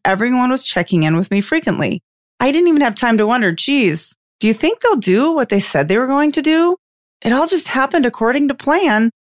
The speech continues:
and I got the hot tub of my dreams just like they said that I was going to. Think about things from the viewpoint of your customer, if you're buying said product, what would you want to know? What can you do to improve your communication with your customers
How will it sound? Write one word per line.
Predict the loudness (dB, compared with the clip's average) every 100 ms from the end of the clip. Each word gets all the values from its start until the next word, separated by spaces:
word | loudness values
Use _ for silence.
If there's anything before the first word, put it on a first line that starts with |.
| _ -2
and | 0
I | 0
got | 0 -2
the | 0
hot | 0 0
tub | -2
of | 0
my | 0 0
dreams | 0 2 2 0 -6
just | -12 -4 -4 -4 -4
like | -4 -2
they | -4 -2
said | -2 -2 -2
that | -2
I | -2
was | -4
going | -4 -4 -4 -6
to. | -4 -4 -4 -10 _ _ _ _ _ -6
Think | -4 -2
about | 0 0 -2 -2
things | -2 0 0 -2
from | 0 0
the |
viewpoint | 2 0 0 0 0 0
of | -2
your | -2
customer, | -2 -4 -4 -4 -6 -4 -6 _ _
if | -4 0
you're | 0 0
buying | 0 2 0
said | 0 -2 -2
product, | -2 -2 0 -4 -6 -20 _ -2
what | -2 0
would | 0
you | 0
want | 0 2
to | 0
know? | -2 -4 -6 _ _ _
What | -2 -2
can | 0 2
you | 2
do | 2 0
to | 0
improve | -2 0 0
your | 2 0 0
communication | 0 -2 0 0 -2 -2 -2
with | -2
your | -2
customers | -4 -4 -2 -2 -2 -4